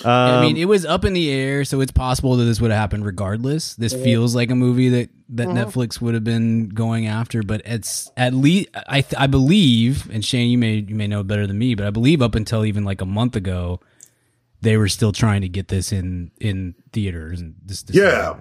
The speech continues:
Speaker 1: it's not
Speaker 3: I'm
Speaker 1: gonna,
Speaker 3: actually
Speaker 1: not gonna
Speaker 3: uniquely
Speaker 1: happen.
Speaker 3: qualified to answer this question. So this was a Paramount film, and it was always intended to play in theaters. And then up until about a month, two months ago, um, because theaters were closed, and, you know, <clears throat> I, wh-, what was this movie really,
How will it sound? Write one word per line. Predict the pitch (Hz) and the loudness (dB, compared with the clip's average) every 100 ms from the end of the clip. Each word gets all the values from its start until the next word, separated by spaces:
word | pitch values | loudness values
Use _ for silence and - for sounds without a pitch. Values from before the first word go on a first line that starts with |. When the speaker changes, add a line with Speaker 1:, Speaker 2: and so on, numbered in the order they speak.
| - | -16
Speaker 1:
it's | _ | _
not | 156 | 0
Speaker 3:
I'm | 170 | 2
Speaker 1:
gonna, | |
Speaker 3:
actually | 175 - 156 135 | 0 0 2 2
Speaker 1:
not | 90 | 0
gonna | 117 | -2
Speaker 3:
uniquely | 120 131 131 | -2 0 -2
Speaker 1:
happen. | 104 | 2
Speaker 3:
qualified | 143 143 104 110 104 98 | 2 2 2 0 -2 -2
to | 107 | -6
answer | 113 110 | -6 -6
this | 98 98 | -4 -6
question. | - 131 - 98 95 | -2 -2 0 -4 -4
So | 120 | -4
this | 107 175 170 | 2 2 2
was | 175 147 | 0 2
a | 123 | 0
Paramount | 117 156 160 113 90 90 | 0 -2 0 -2 -4 -10
film, | 92 80 101 - - - _ | -12 -10 -12 -12 -20 -20 _
and | 107 | -2
it | 117 107 | 0 0
was | 107 | 0
always | 123 131 135 117 | 2 2 2 0
intended | 113 131 120 113 104 | -2 -2 -2 -2 -4
to | 123 110 | -4 -4
play | - 120 113 107 | 0 2 2 0
in | 101 101 | -2 -8
theaters. | 110 139 98 87 92 - - - _ | 0 2 2 -2 -8 -12 -18 -20 _
And | 101 | -2
then | 113 | 2
up | 120 123 | 2 2
until | 117 123 120 | 0 2 2
about | 107 113 107 | 2 0 0
a | |
month, | 107 110 107 | -2 -4 -6
two | - 120 | -6 -4
months | 107 113 120 - | 0 0 0 -2
ago, | 98 95 85 87 - - _ _ _ - | 0 0 0 -4 -10 -20 _ _ _ -8
um, | 90 87 | -6 -6
because | 80 101 98 - | -6 -2 0 0
theaters | 113 104 90 | 0 0 -2
were | 98 | -6
closed, | - 107 104 101 - | 0 2 2 0 -2
and, | 92 98 160 | -4 -4 2
you | 151 | 2
know, | 95 - | 0 -4
<clears throat> | - | -2
I, | - 139 - 156 | -2 -2 -4 -4
wh-, | 180 196 - | 2 2 4
what | 202 | 4
was | 180 147 | 2 0
this | 170 | -2
movie | 156 143 127 | -2 2 2
really, | 117 123 | 2 -2